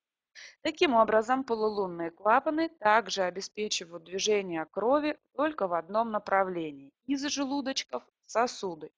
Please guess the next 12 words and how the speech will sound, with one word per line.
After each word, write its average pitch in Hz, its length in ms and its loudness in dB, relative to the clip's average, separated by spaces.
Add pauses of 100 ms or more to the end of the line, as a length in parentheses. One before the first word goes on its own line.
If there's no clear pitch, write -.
и 190 60 -14
никак 214 560 -4
не 190 100 -12
наоборот. 185 640 -2 (3750)
Мы 339 140 2
сказали, 202 520 4
что - 200 -4
сердце 247 400 0
у 196 80 -2
нас 247 280 0
работает 233 500 2
ритмично. 190 680 -6